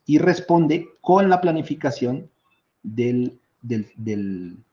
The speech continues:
del viaje. ¿Sí? Entonces, por ejemplo, esto, acá hay dos puntos. Duitama es muy pequeña, entonces, eh, es raro que uno tenga que tomar dos rutas de transporte, pero acá en este caso, por ejemplo,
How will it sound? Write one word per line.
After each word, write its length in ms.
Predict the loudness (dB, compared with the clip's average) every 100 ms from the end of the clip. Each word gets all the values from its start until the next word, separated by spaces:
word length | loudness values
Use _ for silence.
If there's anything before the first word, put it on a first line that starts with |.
| _ _ _ _ _
del 200 | 0 2
viaje. 440 | 4 2 2 -10 -18 _ _ _ _ _ _ _ _
¿Sí? 200 | -10 -6
Entonces, 240 | -4 -6
por 140 | -2 0
ejemplo, 260 | 2 0
esto, 220 | -2 -2 -4
acá 220 | -4 -2
hay 100 | 0
dos 160 | 0 0
puntos. 320 | -4 -4 -2
Duitama 280 | 0 2 2
es 60 |
muy 100 | 0
pequeña, 420 | -2 -4 -2 -4
entonces, 520 | -6 -8 -4 -4 -6 -12
eh, 180 | -10 -8 0
es 240 | 0 2
raro 320 | 4 4 4
que 100 | 0
uno 140 | -2 0
tenga 180 | -2
que 60 | -2
tomar 300 | -4 -2 -2
dos 180 | -2 -2
rutas 240 | -4 -2
de 80 | -4
transporte, 640 | -4 -6 -6 -8 -8 -12 _ _ _ _ _
pero 200 | 4 4
acá 320 | 4 4 4
en 80 | 2
este 200 | 0 -2
caso, 280 | -2 -2 -4
por 120 | -4
ejemplo, 420 | -4 -4 -4 -6